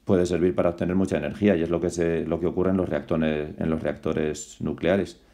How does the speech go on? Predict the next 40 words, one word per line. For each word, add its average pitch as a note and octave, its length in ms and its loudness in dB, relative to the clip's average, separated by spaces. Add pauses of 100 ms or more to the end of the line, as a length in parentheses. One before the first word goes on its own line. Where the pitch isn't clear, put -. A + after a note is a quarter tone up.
(340)
que E2+ 100 -8
se D#2+ 140 -6
controla D#2+ 360 4
y E2+ 40 6
se E2 80 0
aprovecha D#2 340 0
esta D2 160 -4
energía. C#2+ 400 -2 (520)
Claro, G#2+ 180 6
en F2+ 40 4
las E2+ 120 6
bombas G2+ 200 8
atómicas G#2 520 6
también F2+ 240 2
ocurre F#2 320 4
esto, F#2+ 420 0
pero C#2 560 -2 (420)
la E2 120 0
energía, D#2 420 0
pues, D2 140 -4
se D#2 100 -4
libera D2 280 0
en D2+ 140 -4
un, D2 420 -6 (120)
en, C#2+ 340 -6
en D2 140 -4
un D#2 80 -2
instante D#2+ 500 -2
y C#2+ 60 -2
no, C2 320 -2
y C2+ 100 -4
no C#2 120 -6
se C#2 100 -8
controla. C#2+ 380 -4 (580)
Esto G#2+ 160 0
sería F#2+ 360 6
entonces G2 420 2
el E2+ 100 0
proceso E2 420 -2
de G2 260 0